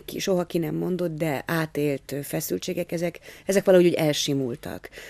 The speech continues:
Mert, mert nyilván a kollégák is látták, hogy, hogy azért a színpadon is, ö, megállom a helyemet.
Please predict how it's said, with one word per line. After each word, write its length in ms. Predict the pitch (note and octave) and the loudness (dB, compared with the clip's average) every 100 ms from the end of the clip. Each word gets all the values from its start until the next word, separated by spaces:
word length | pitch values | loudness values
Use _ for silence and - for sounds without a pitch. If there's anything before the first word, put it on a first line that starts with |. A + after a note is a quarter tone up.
| - | -8
Mert, 460 | - D#3 D#3 - - | 0 2 2 0 -2
mert 400 | E3+ E3 - - D#3+ | 2 0 0 -6 2
nyilván 320 | F#3+ E3+ D#3+ | 4 4 2
a 60 | |
kollégák 440 | - F#3 E3 D3+ D3 | 0 0 2 0 -4
is 120 | D#3 | -4
látták, 440 | D#3 C#3+ - C3 - | -4 -6 -6 -8 -6
hogy, 320 | D3 C#3 - | -6 -6 -6
hogy 160 | D#3+ D3+ | -4 -4
azért 440 | D3 C#3 - - - - | -2 -4 -4 -10 -12 -10
a 60 | |
színpadon 760 | - - F3 F3 - E3+ E3 D#3+ | -6 -2 0 0 -2 -2 2 2
is, 300 | D#3 D3+ - | 2 0 -2
ö, 140 | D3+ D3+ - - - - - | -2 -4 -6 -20 -18 -16 -4
megállom 560 | E3+ D3+ D3+ D3 D#3 | 0 2 2 0 0
a 40 | D3 | 0
helyemet. 580 | C#3 C#3+ D3 C#3+ C#3+ | -2 -2 -2 -2 -4